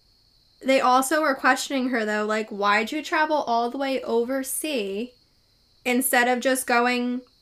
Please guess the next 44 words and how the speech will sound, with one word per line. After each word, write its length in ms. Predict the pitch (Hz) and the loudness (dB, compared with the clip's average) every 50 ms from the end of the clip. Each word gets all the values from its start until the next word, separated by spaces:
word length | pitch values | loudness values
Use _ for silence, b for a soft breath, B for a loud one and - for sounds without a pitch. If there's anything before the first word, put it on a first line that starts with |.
| - | -6
to 100 | - 262 | -2 -2
the 80 | 233 226 | -2 -2
police 360 | 226 - 247 226 226 240 - | -2 -2 -2 -2 -2 -2 -4
in 80 | 247 240 | -6 -4
Ireland 520 | - 233 233 233 220 214 208 202 202 208 | -2 0 0 0 0 0 -2 -2 -2 -2
or 80 | 208 208 | -4 -4
calling 320 | - - 214 214 214 214 | -2 -2 -2 0 0 -2
the 60 | 214 | -4
police 280 | 214 - 220 214 220 - | -4 -2 -2 -2 -2 -4
in 60 | 220 | -6
Ireland 400 | 190 - 208 208 202 202 196 196 | -4 -4 -4 -4 -4 -6 -6 -8
if 140 | 202 208 - | -8 -6 -6
you're 80 | 208 208 | -6 -6
so 200 | - - 214 208 | -4 -6 -6 -6
concerned 440 | - - 220 214 - 202 190 202 | -6 -6 -8 -6 -8 -8 -8 -8
for 80 | - 208 | -8 -8
the 80 | 208 202 | -6 -4
well-being 420 | 202 202 208 208 214 214 214 208 | -4 -4 -4 -4 -4 -4 -6 -6
of 80 | 202 208 | -6 -8
your 120 | 202 202 | -8 -8
children? 420 | - - 202 202 214 - - - | -8 -8 -8 -8 -8 -10 -10 -10
Like, 160 | - 233 226 226 | -8 -8 -6 -2
why 240 | 220 208 208 214 | 0 2 2 2
did 160 | 226 240 247 - | 0 -2 -4 -6
you 80 | 294 | -8
travel 300 | 285 - 302 277 277 262 | -2 -2 0 0 0 -2
all 180 | - - 233 240 | -2 0 0 0
the 60 | 247 | 0
way 120 | 254 254 | -2 -2
to 80 | 247 240 | -2 -2
Liverpool 960 | 233 226 226 226 220 226 214 208 208 - 208 190 190 190 196 196 220 220 b b b b b b b b b b | -2 -2 -4 -4 -2 -4 -4 -6 -4 -6 -4 -4 -4 -4 -4 -6 -6 -8 b b b b b b b b b b
to 100 | - 226 | -8 -4
tell 220 | 226 254 214 196 202 | -2 0 0 0 0
us 160 | 202 208 - | -2 -4 -6
this? 340 | - 202 208 214 214 - - - | -6 -6 -6 -6 -6 -8 -6 -2
And 440 | 240 240 240 240 240 233 233 233 | 0 2 4 4 4 2 2 0
also, 300 | - 226 226 226 - 240 233 | -2 -2 -2 0 0 0 0
like, 300 | 226 220 214 214 - - b b b b b b b - | 0 0 -2 -4 -6 -12 b b b b b b b 0
why 240 | 226 202 220 233 240 | 2 4 4 4 2
aren't 180 | 233 - - | 0 -2 -2
your 120 | 233 233 220 | -4 -6 -6
kids 280 | - 247 226 214 220 | -4 -4 -6 -4 -4
with 240 | 214 214 226 220 - | -4 -6 -6 -6 -8
you? 320 | - - - - 240 247 | -10 -8 -8 -8 -8 -10